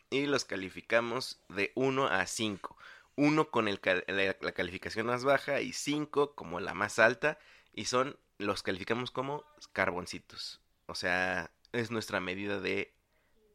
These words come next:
este, nuestra forma de medir y de calificar de lo que hablamos. Compa, vámonos con el primer cortecito que es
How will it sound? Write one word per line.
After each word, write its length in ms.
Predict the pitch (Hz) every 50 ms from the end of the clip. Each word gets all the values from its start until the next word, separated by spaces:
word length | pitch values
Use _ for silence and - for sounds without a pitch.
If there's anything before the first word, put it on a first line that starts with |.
| _ _ _ _
este, 560 | - 92 87 - - - 82 82 80 76 76 71 - - _ _ _ _ -
nuestra 320 | 95 104 104 - - 101
forma 260 | - 123 123 127 131
de 100 | 123 110
medir 300 | 95 90 90 95 98 92 - - - - - - _ _ _ _ _
y 120 | - - 95
de 100 | 92 -
calificar 600 | - 92 92 87 - 85 - - 92 92 85 - - _ _ _ _ _ _ _ _ _ _ -
de 80 | -
lo 140 | 98 95 -
que 60 | - 92
hablamos. 380 | 92 92 90 92 95 90 - -
Compa, 240 | - 147 139 147
vámonos 320 | 147 156 160 165 160 151 -
con 160 | - 117 110
el 80 | 107 110
primer 240 | - 110 123 127 -
cortecito 680 | - 135 - - 107 95 - 127 120 - - 127 - -
que 340 | - 101 95 104 110 117 135
es 440 | 185 - - - - - - -